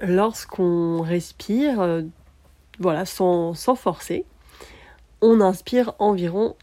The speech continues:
un demi-litre d'air. C'est ce qu'on appelle le volume courant. Et par contre, lorsqu'on va forcer la respiration, c'est-à-dire faire une inspiration prolongée,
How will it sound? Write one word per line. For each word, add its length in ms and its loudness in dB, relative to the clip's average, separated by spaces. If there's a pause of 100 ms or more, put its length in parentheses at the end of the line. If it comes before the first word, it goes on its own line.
un 120 2
demi-litre 640 0
d'air. 400 -8 (280)
C'est 180 -6
ce 80 -6
qu'on 80 2
appelle 240 2
le 80 8
volume 280 -2
courant. 460 -2 (1500)
Et 80 0
par 200 2
contre, 220 2
lorsqu'on 360 0
va 380 0
forcer 360 -2
la 80 4
respiration, 640 -2
c'est-à-dire 320 -6
faire 140 -2
une 180 -2 (140)
inspiration 680 -4
prolongée, 640 0